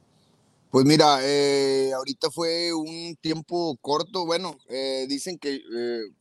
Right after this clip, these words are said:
aviso corto, cuatro semanas es suficiente para, para prepararte y entrenar. Siempre he estado entrenando, eh, ya tengo demasiado de no pelear desde mayo que, que no he peleado, entonces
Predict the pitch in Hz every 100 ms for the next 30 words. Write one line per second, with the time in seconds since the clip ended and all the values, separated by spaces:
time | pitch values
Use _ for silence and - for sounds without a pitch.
0 | _ - 120 135 131 156 143 156 165 165
1 | 139 - 135 113 160 156 139 143 156 147
2 | 147 151 139 127 131 143 143 131 113 -
3 | _ _ _ _ 123 123 104 123 - 143
4 | 120 113 143 139 120 120 113 131 143 -
5 | 139 143 - - 160 160 143 123 123 131
6 | 147 156 - _ _ _ _ 113 117 117
7 | 117 113 113 113 104 _ _ - 123 123
8 | 127 147 151 147 147 160 156 147 131 120
9 | 139 143 151 143 131 139 131 131 135 117
10 | 117 117 131 143 127 123 113 95 113 107
11 | 117 123 - 127 127 139 139 117 127 131
12 | 139 -